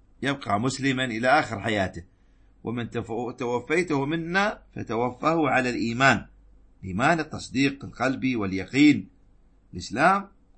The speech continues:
هو العبادات كلها، والإيمان شرط فيها، ووجودها في الحياة ممكن بخلاف حالة الموت، فإن وجودها متعذر، لهذا اكتفى بالموت على الإيمان خاصة،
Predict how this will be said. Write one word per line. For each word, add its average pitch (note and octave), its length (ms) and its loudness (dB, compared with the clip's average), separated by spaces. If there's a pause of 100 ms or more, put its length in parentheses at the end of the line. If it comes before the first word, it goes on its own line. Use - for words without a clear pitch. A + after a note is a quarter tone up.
(120)
هو B2 80 -6
العبادات A#2+ 680 2 (480)
كلها، C#3+ 500 2 (420)
والإيمان C3+ 520 2
شرط F3+ 360 4
فيها، A#2 520 2 (680)
ووجودها A#2+ 640 0
في A2 80 -8
الحياة A#2+ 420 4
ممكن E3 440 0 (460)
بخلاف C3+ 400 0
حالة C3+ 380 4
الموت، A2+ 440 -4 (600)
فإن G#2+ 180 -6
وجودها B2+ 560 0
متعذر، B2+ 640 2 (720)
لهذا C3+ 300 2
اكتفى D3 420 2
بالموت B2+ 520 0
على C3 200 2
الإيمان C3+ 520 0
خاصة، A2 500 -2